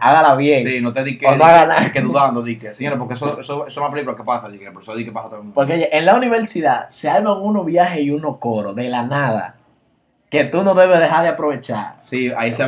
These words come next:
Speaker 2: ahí se, ahí las mujeres que son serias se sacan.
Speaker 1: Hay, hay, hay mucha gente que tiene la equivocación, que piensa ahí que no, porque cuando yo termine yo voy a vivir todo eso. Cuando usted termine va a tener veintisiete, va a tener que estar trabajando,
Speaker 2: Y va a tener un
Speaker 1: jodido.
Speaker 2: chamaquito y una tipa mala o un tipo malo que lo va a salir de imposible.
Speaker 1: Que le hace el arroz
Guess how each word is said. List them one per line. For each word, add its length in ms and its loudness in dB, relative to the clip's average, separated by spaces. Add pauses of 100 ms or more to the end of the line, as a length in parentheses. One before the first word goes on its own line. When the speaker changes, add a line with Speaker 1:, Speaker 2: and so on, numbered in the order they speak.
(160)
Speaker 2:
ahí 160 -4
se, 140 -2
ahí 260 -2
las 140 0
mujeres 260 -2
que 100 -8
son 140 -10
serias 380 -2
se 180 -4
sacan. 600 -4
Speaker 1:
Hay, 160 2
hay, 180 0
hay 120 -2
mucha 180 -2
gente 180 0
que 100 -6
tiene 180 -2
la 80 2
equivocación, 500 -2
que 80 -2
piensa 240 -6
ahí 100 -6
que 140 -4
no, 120 -4
porque 220 -4
cuando 200 -2
yo 160 -8
termine 300 -8
yo 120 -6
voy 80 -6
a 40 -8
vivir 120 -12
todo 160 2
eso. 200 -4
Cuando 200 -4
usted 160 -10
termine 380 -6
va 60 -4
a 40 -4
tener 160 -8
veintisiete, 640 -2
va 80 -2
a 60 -4
tener 160 -4
que 40 -6
estar 160 -2
trabajando, 500 0
Speaker 2:
Y 20 -10
va 80 -4
a 40 0
tener 120 -2
un 40 0
Speaker 1:
jodido. 140 0
Speaker 2:
chamaquito 680 0
y 80 -8
una 100 -2
tipa 320 -2
mala 360 0
o 120 -12
un 100 -10
tipo 220 -8
malo 280 -2
que 60 -14
lo 40 -6
va 80 -2
a 20 -12
salir 180 -4
de 60 -8
imposible. 300 -6
Speaker 1:
Que 40 4
le 80 6
hace 200 6
el 80 6
arroz 480 6